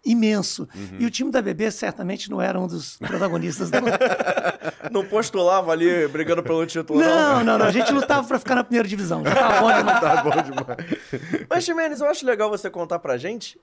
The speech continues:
Speaker 3: como é que começou sua trajetória no esporte profissionalmente, né? Porque eu tava lendo o seu currículo, sua biografia. Você, antes de começar no futebol, você teve uma passagem importante pelo vôlei também, confere?
Speaker 1: Então, na verdade, J P, não é exatamente isso.
Speaker 2: Hum.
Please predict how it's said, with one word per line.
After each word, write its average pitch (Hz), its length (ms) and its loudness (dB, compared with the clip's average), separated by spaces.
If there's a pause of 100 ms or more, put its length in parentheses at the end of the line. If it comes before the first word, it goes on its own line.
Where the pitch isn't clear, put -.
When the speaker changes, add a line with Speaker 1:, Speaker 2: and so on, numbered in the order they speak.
Speaker 3:
como 480 140 -6
é 466 40 -2
que - 80 -8
começou 453 320 -4
sua 262 120 -2
trajetória 220 480 -4
no 214 100 -4
esporte 233 400 -6
profissionalmente, 254 840 -2
né? 151 100 -4
Porque 147 260 -12
eu 226 60 -8
tava 196 220 -2
lendo 156 400 -2
o 127 40 -6
seu 156 220 -8
currículo, 151 440 -10
sua 143 140 -8
biografia. 139 540 -6 (320)
Você, 254 260 -4
antes 311 200 -2
de 277 60 -12
começar 214 360 -4
no 208 60 -8
futebol, 202 340 -6
você 269 180 -10
teve 277 160 -10
uma 277 140 -4
passagem 262 420 -6
importante 311 540 -8
pelo 254 200 -8
vôlei 190 380 0
também, 143 320 -8
confere? 170 480 -8 (380)
Speaker 1:
Então, 427 160 -10
na 320 100 -2
verdade, 202 520 -6
J 175 220 -10
P, 233 160 -8
não 254 120 -2
é 254 60 -6
exatamente 214 760 -8
isso. 156 400 -12
Speaker 2:
Hum. 87 220 -16